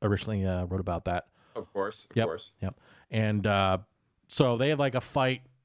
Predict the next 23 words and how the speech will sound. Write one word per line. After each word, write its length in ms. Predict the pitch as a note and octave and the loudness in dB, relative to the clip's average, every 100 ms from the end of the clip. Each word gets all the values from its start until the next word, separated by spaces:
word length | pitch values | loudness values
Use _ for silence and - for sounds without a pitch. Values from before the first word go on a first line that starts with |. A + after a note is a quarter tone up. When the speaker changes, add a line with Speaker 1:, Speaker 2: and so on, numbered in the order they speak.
| _ C3 | _ -2
Speaker 1:
and 140 | C3 | 0
then 120 | B2 B2+ | 2 2
she 200 | - F3 | 0 0
fucks 340 | - E3+ - | 0 -2 2
up, 280 | E3 D3+ - _ _ _ _ | 2 2 -6 _ _ _ _
uh, 340 | B2 A2 G2+ F#2 _ - - _ _ | 0 2 2 -2 _ -20 -20 _ _
Tyler 560 | - C#3 C#3 B2 A#2 A2 | 0 2 4 4 2 0
while 280 | - A2 A2 | 0 2 4
he's 160 | G#2+ G#2 | 2 0
still 200 | - A#2+ | 0 2
the 100 | F#2+ | 2
Hyde. 460 | G#2+ G2 F#2 F#2 - - - - - _ | 4 2 0 -4 -10 -20 -20 -20 -20 _
Um, 600 | G#2 G2 F#2+ F#2 F2+ F2+ - _ _ _ _ | 2 4 4 4 2 -2 -8 _ _ _ _
but 440 | A2+ F#2 B2 A#2 - _ _ - | -14 2 2 2 -4 _ _ -2
at 180 | A2+ - | -2 0
the 60 | |
same 300 | A2 C3+ A#2+ | -2 0 -2
time, 380 | A2 B2 A2+ A2 | 0 0 2 2
like, 160 | G#2+ - | 0 0
Crackstone's 560 | C3+ A#2 - B2+ A2+ | 0 -2 0 0 2
already 200 | A2 G#2+ | 2 2
been, 200 | G#2 A2 | 0 2
like, 260 | G#2 G2 | 4 4